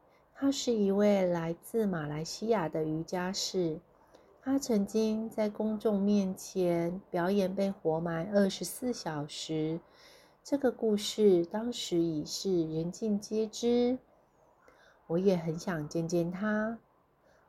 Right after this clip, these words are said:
但是当时我不可能去孟买。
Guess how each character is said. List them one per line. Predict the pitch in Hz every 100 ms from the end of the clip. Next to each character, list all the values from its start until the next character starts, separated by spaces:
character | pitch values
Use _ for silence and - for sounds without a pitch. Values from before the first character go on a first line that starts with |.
| -
但 | 269
是 | 247 - 254 208 165
当 | - 214
时 | 220 - 185
我 | 151
不 | - 226
可 | - 175
能 | 151
去 | 156 -
孟 | 185 190 175
买。 | 151 143